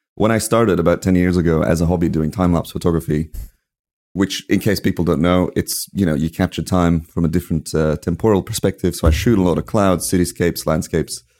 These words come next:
and it's all sped up. You know, it's the opposite of slow motion. But when I started this, I used to tell everyone,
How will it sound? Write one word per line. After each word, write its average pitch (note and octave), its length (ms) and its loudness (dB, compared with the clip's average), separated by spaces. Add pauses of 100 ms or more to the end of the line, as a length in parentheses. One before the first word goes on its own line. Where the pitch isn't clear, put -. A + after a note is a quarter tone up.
(380)
and F2+ 120 0
it's G2 160 0
all F#2 120 2
sped - 280 -2
up. - 180 -6 (200)
You D#2 100 -2
know, D2+ 80 2
it's D#2+ 140 -2
the F#2+ 60 2
opposite F2+ 260 -2
of D#2+ 80 0
slow D2+ 160 -2
motion. D2+ 320 0
But D#2 120 0
when F#2+ 120 2
I F#2+ 40 2
started G#2 380 0
this, E2+ 280 -2
I D#2 60 0
used F2 320 0
to E2 260 2 (420)
tell A2 180 0
everyone, F2 480 0